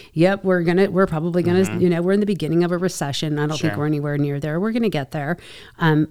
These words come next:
Speaker 1: and it's, but right now we're just dealing with some inflation.
Speaker 2: Right.
Speaker 1: That's all, which I
Speaker 2: Yeah.
Speaker 1: think is a whole different conversation.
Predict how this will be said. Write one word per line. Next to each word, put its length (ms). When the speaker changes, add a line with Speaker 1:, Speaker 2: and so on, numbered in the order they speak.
Speaker 1:
and 160
it's, 220
but 240
right 160
now 120
we're 140
just 160
dealing 260
with 140
some 160
inflation. 640
Speaker 2:
Right. 320
Speaker 1:
That's 220
all, 160
which 160
I 60
Speaker 2:
Yeah. 60
Speaker 1:
think 180
is 160
a 20
whole 220
different 280
conversation. 720